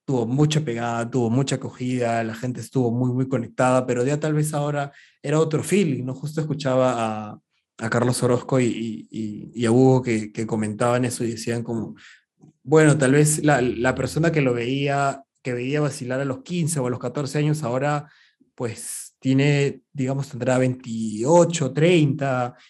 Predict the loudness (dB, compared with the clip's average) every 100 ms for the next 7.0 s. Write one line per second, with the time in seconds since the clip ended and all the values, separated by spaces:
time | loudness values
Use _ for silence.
0 | _ -6 -4 0 2 2 2 4 6 6
1 | 2 2 0 -2 -2 -4 -6 -6 -6 -4
2 | -4 0 0 0 -4 -6 -8 -6 -4 -4
3 | -4 -4 -2 -2 -2 -4 -8 -4 -2 -2
4 | -4 -6 -12 -20 _ -2 0 2 2 6
5 | 6 6 2 2 4 4 2 -2 -14 -20
6 | _ _ -4 -4 -4 -2 0 0 -2 -10